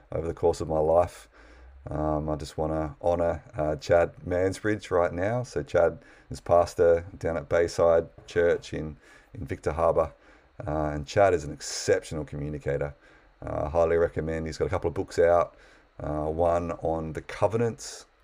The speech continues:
just a beautiful unpacking, uh, of, um, the, yeah, three different covenants and, and how they relate to us right here, right now, how they help us to understand the scriptures. Um, he's just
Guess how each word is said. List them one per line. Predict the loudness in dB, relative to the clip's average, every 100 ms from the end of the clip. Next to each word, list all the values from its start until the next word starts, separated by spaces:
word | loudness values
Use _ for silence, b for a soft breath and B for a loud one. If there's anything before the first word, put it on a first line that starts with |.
| -12
just | -12 -8
a | -10 -12
beautiful | -12 -4 0 0 0 -4
unpacking, | -4 -6 -6 -8 -8 -10 -12 b b b b -10
uh, | -6 -6 2
of, | 6 6 2 -14 -20 b b _
um, | -6 -4 -4 -2
the, | 0 -2 -6 0
yeah, | 0
three | 0 0 0
different | 2 -2 0
covenants | 0 0 -2 -4 -6 -8
and, | -8 -10 -14
and | -14
how | -10 -2 2 2
they | 2 2 0 -2 -10 b b
relate | 0 4 4 2 0
to | -4 2
us | 2 2 -6 -12 -4
right | 0 0
here, | 0 -6 0
right | 2 2
now, | 0 0 0 0
how | 0
they | -2
help | -2 -4
us | -6
to | -10 -8
understand | -6 -8 -8 -6 -6 -6
the |
scriptures. | -6 -8 -6 -6 -6 -10 -20 B B B B -8
Um, | -6 -4 -6
he's | -8 -2
just | 0 0 -2 -14 -18